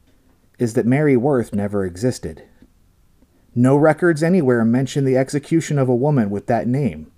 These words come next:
Yet, the legend exists. If you look up Bloody Mary on the internet, Mary Worth will make an appearance at some point. So where did it come from?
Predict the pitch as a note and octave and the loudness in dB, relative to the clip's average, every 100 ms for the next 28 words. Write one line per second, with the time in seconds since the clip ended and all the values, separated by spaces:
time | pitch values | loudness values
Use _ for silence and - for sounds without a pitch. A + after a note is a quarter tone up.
0 | _ _ _ _ _ B2+ D3+ E3 - _ | _ _ _ _ _ -2 2 2 -2 _
1 | _ _ _ _ _ - C#3 D3+ D3+ D3 | _ _ _ _ _ -2 0 0 0 0
2 | C3+ C#3 C3+ - - - - _ _ _ | 0 0 0 -2 -14 -20 -20 _ _ _
3 | _ _ _ _ _ - C#3+ E3+ E3+ G3+ | _ _ _ _ _ -4 0 4 6 6
4 | G#3 G#3 E3 F3 E3 C3+ C#3 C#3+ C3+ B2 | 4 2 4 2 4 2 2 2 2 2
5 | A2 B2 B2+ F#2+ E2+ - _ _ _ _ | 2 2 0 -2 -6 -16 _ _ _ _
6 | _ - A#2 D3+ D3+ A#2+ D3+ B2+ - A#2 | _ -2 2 4 2 2 0 0 -2 0
7 | A#2 A#2+ A#2 G2+ B2+ B2+ A2 F#2+ - B2 | 0 0 -2 -2 -4 -2 -2 -4 -8 -6
8 | G2 - B2 F#2+ D#2+ - _ _ _ _ | -6 -4 -6 -6 -10 -20 _ _ _ _
9 | _ _ _ _ _ _ _ _ _ _ | _ _ _ _ _ _ _ _ _ _
10 | - - C#3 C#3+ E3 D#3+ D3 - F3 E3+ | -10 -2 0 2 0 -2 -4 -4 -4 -4
11 | G2+ D#2 | -6 -8